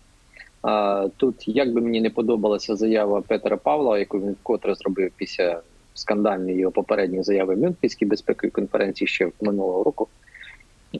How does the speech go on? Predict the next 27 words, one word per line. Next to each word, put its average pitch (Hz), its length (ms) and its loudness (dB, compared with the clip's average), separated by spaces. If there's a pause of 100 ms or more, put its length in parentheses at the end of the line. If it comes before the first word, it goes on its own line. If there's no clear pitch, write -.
що 117 360 2
Україні 117 880 2 (120)
доведеться 110 600 2
зараз 101 360 0
сприйняти 113 540 -2
за 104 80 0
реальність, 104 380 0
що 104 120 0
окремі 101 320 -2
території 98 480 0
впродовж 95 380 0
якогось 95 280 -2
часу 92 340 -2
ми 90 140 -4
не 92 100 -2
контролюватимемо, 104 840 0
а 95 160 -8
будемо 110 260 -2
повертати, 101 500 -2
як 95 100 -2
сказав 101 280 0
Зеленський, 98 500 -4
ці 95 220 -2
пере-, 95 460 0 (240)
території 110 380 2
дипломатичним 104 760 -2
шляхом. - 360 -4